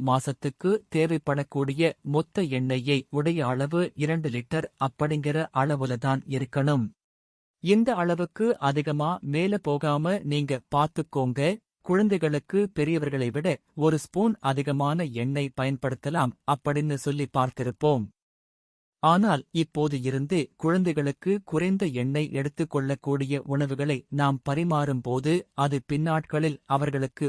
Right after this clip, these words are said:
பழக்கப்பட்டு போனதாக இருக்கும். உடலும் ஆரோக்கியமாக இருக்கும்.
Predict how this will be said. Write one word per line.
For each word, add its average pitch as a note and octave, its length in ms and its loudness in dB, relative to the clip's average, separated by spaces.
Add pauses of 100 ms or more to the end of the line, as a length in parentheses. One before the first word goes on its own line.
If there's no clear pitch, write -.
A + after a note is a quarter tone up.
(160)
பழக்கப்பட்டு D#3+ 720 -2
போனதாக B2 540 0 (100)
இருக்கும். B2+ 380 0 (1000)
உடலும் G3+ 400 2 (160)
ஆரோக்கியமாக D3 800 0
இருக்கும். C3+ 460 0